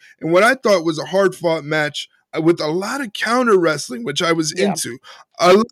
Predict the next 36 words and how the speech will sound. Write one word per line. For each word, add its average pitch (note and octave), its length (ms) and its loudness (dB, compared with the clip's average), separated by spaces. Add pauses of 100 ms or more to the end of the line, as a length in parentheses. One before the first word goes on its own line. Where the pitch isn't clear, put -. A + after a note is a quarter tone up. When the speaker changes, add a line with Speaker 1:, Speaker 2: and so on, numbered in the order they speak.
Speaker 1:
of D4+ 120 -4
people A#3 380 0
didn't A#3+ 340 -2
like C4+ 240 -2
this F3+ 220 -4
match. A#2 420 -4 (920)
Speaker 2:
It E4+ 280 -4
was E4 520 -4 (340)
<sighs> E3+ 1000 -16
it G#3 80 -8
was G#3 180 -16
tough G3 300 -14
for F#3 120 -14
me F3 240 -8
because, F#3+ 220 -10
of G#3 120 -10
course, D4+ 240 -2
I A#3 80 -2
was F#3+ 140 -8
pissed G3 400 -6
that F#3+ 140 -8
Charlotte F3 420 -6
won E3 320 -8
because F3+ 240 -10
it's E3 120 -14
like, F3 120 -8
of F3+ 120 -12
course A3 240 -4
she E3 200 -10
won D#3+ 500 -10
because D#3+ 460 -10
it's D3+ 180 -10
Speaker 1:
Mm-hmm. C#3+ 100 -2
Speaker 2:
Charlotte, E3 440 0
God E3 240 -4
forbid. F3 420 -6